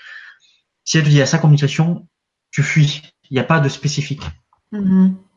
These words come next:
Speaker 1: Je pense au chercheur Ray Peat qui dit qu'il faut boire du lait, et cetera, du sucre. Dans sa théorie, oui, c'est parfait, je veux dire, euh, c'est, c'est très intéressant, mais ça marche pas.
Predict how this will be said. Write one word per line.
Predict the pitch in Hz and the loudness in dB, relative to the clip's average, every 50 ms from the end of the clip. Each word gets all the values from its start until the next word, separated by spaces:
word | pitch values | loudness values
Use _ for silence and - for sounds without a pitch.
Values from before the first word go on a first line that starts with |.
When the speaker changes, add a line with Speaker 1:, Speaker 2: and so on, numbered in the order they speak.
| _ _ _ _ _ _ _ - | _ _ _ _ _ _ _ -16
Speaker 1:
Je | 117 - | -14 -6
pense | - 147 143 147 - | -2 0 0 0 0
au | 135 | -2
chercheur | 139 131 - - 139 - | -4 -4 -2 -2 -2 0
Ray | 139 143 139 143 | 2 0 0 0
Peat | - 147 147 147 | 2 0 0 0
qui | - - 120 | 0 -6 -4
dit | 117 135 | -4 -4
qu'il | 139 - 123 | -6 -6 -8
faut | - 131 | -8 -4
boire | 123 131 131 131 - | 0 0 0 0 -2
du | 127 117 | -6 -2
lait, | 123 131 135 | 0 0 0
et | 131 | 0
cetera, | - - - - 123 123 | -4 -12 -6 -2 -2 -2
du | 123 120 | -2 -4
sucre. | 113 - 147 143 - - - - - - - - | -8 -8 -8 -8 -8 -10 -20 -20 -20 -18 -6 -2
Dans | 147 | -2
sa | 143 160 147 | 0 0 0
théorie, | 165 160 156 170 220 220 170 131 | 0 2 2 2 2 2 0 0
oui, | 131 202 233 180 | 0 2 2 2
c'est | - - - - | 0 -4 -10 -12
parfait, | - - - - 190 180 | -12 -12 -8 -6 -6 -6
je | 127 | -4
veux | 113 | -6
dire, | 113 117 117 107 107 | -8 -10 -10 -8 -8
euh, | 104 101 101 _ _ - _ _ _ | -10 -10 -12 _ _ -20 _ _ _
c'est, | _ - 104 - | _ -14 -14 -14
c'est | - - | -14 -12
très | - 127 131 | -10 -4 -4
intéressant, | 139 131 - - 147 - 208 170 135 | -4 -4 -2 -4 -4 -4 -4 -4 -4
mais | 135 | -6
ça | - - 151 | -2 0 -2
marche | 151 151 - - - | -2 -2 -4 -10 -6
pas. | - 175 151 - - _ | -6 -8 -8 -8 -16 _